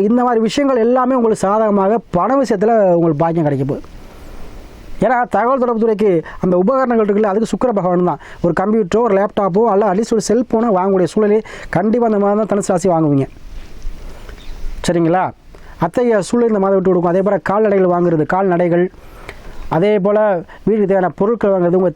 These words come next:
தேவைகளை பூர்த்தி செய்யக்கூடியது, அதே போல ஆசைகள், உங்களுடைய காம எண்ணங்கள் அதிகரிக்கிறது, அதே போல காதல் எண்ணங்கள் அதிகரிப்பு, காதல் சக்ஸஸ்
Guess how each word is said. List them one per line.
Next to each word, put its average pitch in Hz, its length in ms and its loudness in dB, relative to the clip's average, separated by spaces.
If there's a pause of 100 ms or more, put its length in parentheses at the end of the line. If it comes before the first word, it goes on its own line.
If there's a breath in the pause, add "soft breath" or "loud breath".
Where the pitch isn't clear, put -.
தேவைகளை 226 260 2 (120)
பூர்த்தி 220 280 0
செய்யக்கூடியது, 175 520 2 (440 loud breath)
அதே 190 140 4 (100)
போல 214 120 2 (420)
ஆசைகள், 185 400 -2 (300)
உங்களுடைய 190 280 2 (600 loud breath)
காம 214 280 0 (100)
எண்ணங்கள் 214 380 2
அதிகரிக்கிறது, 170 540 2 (520 loud breath)
அதே 196 180 2
போல 220 100 2 (180)
காதல் 233 340 2
எண்ணங்கள் 196 260 2
அதிகரிப்பு, 170 400 2 (460 loud breath)
காதல் 214 280 2 (120)
சக்ஸஸ் 214 280 0